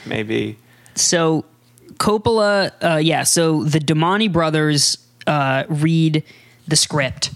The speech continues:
Speaker 1: Right.
Speaker 2: That Coppola gives them, and they're like, "Hell no, we're, we're pulling funding until there's a, a, a draft that we, that we like."
Speaker 1: Yeah.
Speaker 2: So, forty rewrites later,
Speaker 1: Oh my sh-, whoa.
Speaker 2: betw-, well, not quite.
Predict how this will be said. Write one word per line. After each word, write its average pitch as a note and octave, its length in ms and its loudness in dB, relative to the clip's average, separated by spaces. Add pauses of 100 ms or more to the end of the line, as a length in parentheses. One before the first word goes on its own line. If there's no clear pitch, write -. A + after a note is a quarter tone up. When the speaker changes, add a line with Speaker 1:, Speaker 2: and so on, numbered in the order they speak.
(120)
Speaker 1:
Right. G#2 300 -4 (460)
Speaker 2:
That D#3 220 0
Coppola D#3 400 0
gives C#3 220 -2
them, C#3 140 0
and C#3+ 80 -2
they're C#3+ 80 0
like, C#3 160 -2
"Hell E3+ 240 0
no, C#3 300 0
we're, C3+ 520 0 (160)
we're D#3+ 160 -2
pulling E3 340 0
funding C#3+ 400 0
until C3+ 380 0
there's C3+ 280 -2
a, B2+ 80 -4 (200)
a, C3 120 -2 (260)
a C3 60 -2
draft C3 460 -4
that A#2+ 120 -6
we, A2 300 -8
that A#2 160 -4
we A#2+ 80 -6
like." A#2+ 420 -6
Speaker 1:
Yeah. G#2+ 320 -4
Speaker 2:
So, F3+ 420 -4 (340)
forty A3+ 640 0 (100)
rewrites D#3 600 0
later, C3+ 380 -2 (160)
Speaker 1:
Oh D3 140 0
my A2+ 200 -4
sh-, - 320 -6 (380)
whoa. B2 560 -6
Speaker 2:
betw-, F#3+ 320 0
well, F#3+ 360 0 (460)
not G3 280 0
quite. C#3 300 -2